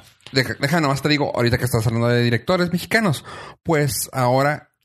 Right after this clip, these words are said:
Leonardo DiCaprio ya le gustó andar ganando Oscars con eso de que nunca gané con un gringo y gané con un mexa.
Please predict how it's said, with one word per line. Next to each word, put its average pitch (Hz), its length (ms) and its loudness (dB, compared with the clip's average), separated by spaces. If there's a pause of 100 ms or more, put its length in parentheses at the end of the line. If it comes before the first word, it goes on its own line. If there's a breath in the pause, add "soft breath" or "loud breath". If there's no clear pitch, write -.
Leonardo 127 340 2
DiCaprio 139 400 0
ya 107 140 4
le 107 100 2
gustó 120 240 2
andar 117 160 0
ganando 127 380 2
Oscars 143 360 2
con 120 160 0
eso 120 160 0
de 147 120 2
que 120 160 2
nunca 127 320 2
gané 127 240 2
con 139 120 0
un 143 120 0
gringo 160 400 2
y 127 80 2
gané 107 360 0
con 135 140 2
un 143 140 0
mexa. 156 520 -2